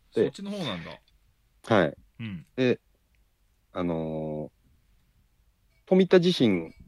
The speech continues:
Speaker 1: 自体が、あの、松戸が拠点じゃないですか。
Speaker 2: ああ、そうだね。はいはいはい。
Speaker 1: <laughs> で、北松戸だったかにあって、
Speaker 2: うん。
Speaker 1: そこをずっと改装してたんで、
Speaker 2: はいはい。
Speaker 1: 行ってなかったんですけど、
Speaker 2: うん。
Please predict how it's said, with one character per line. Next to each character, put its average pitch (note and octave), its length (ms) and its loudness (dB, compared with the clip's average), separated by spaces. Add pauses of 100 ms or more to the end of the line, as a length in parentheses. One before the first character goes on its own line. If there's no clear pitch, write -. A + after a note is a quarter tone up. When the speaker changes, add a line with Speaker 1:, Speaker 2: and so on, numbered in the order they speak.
Speaker 1:
自 B2+ 300 -4
体 F#2 180 6
が、 D2+ 260 0
あ F2+ 100 -4
の、 E2 80 -2
松 F2+ 280 0
戸 A2 420 4
が F#2+ 280 4
拠 G2+ 140 -2
点 F#2+ 200 2
じ F2 80 2
ゃ - 20 4
な D#2+ 80 -2
い - 20 -4
で - 60 -12
す - 60 -16
か。 - 140 -10 (600)
Speaker 2:
あ C3+ 420 -4
あ、 A2 40 -4
そ C3 140 -8
う F#2+ 40 -12
だ E2 100 -12
ね。 F2+ 220 -14
は G#2+ 160 -12
い F#2 40 -12
は F2+ 60 -14
い F2 40 -14
は F2 640 2
い。 - 40 -
Speaker 1:
<laughs> G#2+ 180 -10
で、 A#2+ 340 6 (1000)
北 - 200 -2
松 C#3+ 320 2
戸 E2 140 2
だ D2 100 0
っ - 40 -16 (260)
た E2 120 -2
か D#2+ 100 0
に D#2+ 100 0
あ E2+ 60 2
っ - 40 -4 (240)
て、 A#2+ 180 4
Speaker 2:
う - 40 0
ん。 F2+ 220 -8 (380)
Speaker 1:
そ - 120 -8
こ C3+ 120 6
を C3 60 8
ず C3+ 180 2
っ - 20 2
と - 100 -4
改 D#3 260 4
装 D#3 260 6
し - 120 -8
て - 140 2 (400)
た D#2+ 100 2
ん D#2 140 -2
で、 D#2+ 320 4
Speaker 2:
は A2+ 100 -10
い G2 40 -8
は E2+ 80 -12
い。 G2 40 0
Speaker 1:
行 - 40 -6
っ - 20 -16
て B2+ 80 0
な C3 80 6
か F#2+ 60 6
っ - 60 0
た - 80 -20
ん - 20 -20
で - 40 -20
す - 60 -20
け E2+ 80 -6
ど、 D2 220 0
Speaker 2:
う G#2+ 40 -12
ん。 F#2+ 220 -12